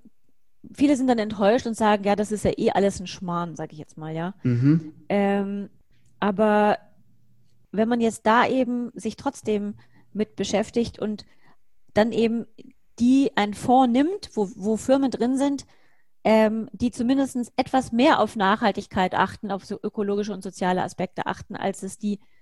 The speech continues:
Speaker 1: vergleichbaren Unternehmen in der gleichen Branche tun, dann ist auch schon was gewonnen, weil es
Speaker 2: Ja.
Speaker 1: immerhin auch schon ein Schritt in die richtige Richtung ist. Also, ähm, ähm,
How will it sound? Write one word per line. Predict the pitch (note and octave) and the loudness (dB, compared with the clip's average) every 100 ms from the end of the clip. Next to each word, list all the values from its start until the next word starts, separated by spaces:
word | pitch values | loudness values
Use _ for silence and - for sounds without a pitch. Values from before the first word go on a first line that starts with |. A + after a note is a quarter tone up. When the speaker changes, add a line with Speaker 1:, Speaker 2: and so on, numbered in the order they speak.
| - - | -20 -14
Speaker 1:
vergleichbaren | - G3 G3+ C4+ - F#3+ F#3+ | -4 4 4 4 0 -2 -4
Unternehmen | G3 F#3 F3+ F#3 | -8 -6 -6 -6
in | F#3 | -4
der | F#3 | 0
gleichen | F#3 B3 A3+ | 2 0 -2
Branche | F#3 F#3 F3+ | -6 -8 -8
tun, | - G3 G#3+ - - - - - - | -10 -10 -10 -12 -20 -20 -20 -20 -4
dann | G3+ A3 | -2 0
ist | B3+ - | -2 0
auch | D4 | -2
schon | - B3+ | 0 -2
was | G3+ - | -2 -4
gewonnen, | F3 D#3 G#3 A#3+ - - | -6 -4 -4 -8 -12 -6
weil | G3 G#3+ | 2 4
es | - | 4
Speaker 2:
Ja. | |
Speaker 1:
immerhin | A#3+ B3+ B3+ A3+ | 0 0 0 -2
auch | - C#4+ | 0 0
schon | - A#3+ A3+ - | -2 -6 -6 -10
ein | G#3+ | -10
Schritt | - C#4+ - | -2 -2 -2
in | A#3+ | -4
die | |
richtige | A#3 B3 - A3+ A#3+ | -2 -4 -4 -4 -4
Richtung | A#3+ B3 - | -4 -6 -6
ist. | D#3 - _ _ _ - | -8 -10 _ _ _ -6
Also, | F#3+ G#3 G#3 G3 | -2 0 0 0
ähm, | G3+ G3+ G#3+ G3+ _ _ _ _ _ _ _ _ _ _ _ _ _ _ - | 0 0 -2 -8 _ _ _ _ _ _ _ _ _ _ _ _ _ _ -2
ähm, | G3+ G3+ G3 G3 G3 | 0 2 0 -4 -8